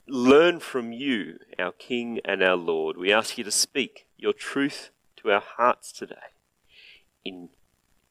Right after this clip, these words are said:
your Son's mighty name. Amen. Hey, welcome everybody. It is my pleasure to be with you this morning,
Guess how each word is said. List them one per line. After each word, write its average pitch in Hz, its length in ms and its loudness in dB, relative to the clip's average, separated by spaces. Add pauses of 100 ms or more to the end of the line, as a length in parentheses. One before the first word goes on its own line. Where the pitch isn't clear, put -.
(880)
your 85 140 -16
Son's 90 520 2
mighty 87 380 -2
name. 76 140 -14 (760)
Amen. 82 440 -12 (3000)
Hey, 98 220 2 (1200)
welcome 120 380 6
everybody. 85 540 -6 (300)
It 104 160 0
is 98 320 -2 (100)
my 123 220 4
pleasure 113 360 -2
to 104 80 0
be 104 160 -2
with 101 220 -6
you 95 160 -6
this - 240 -10
morning, 90 380 -4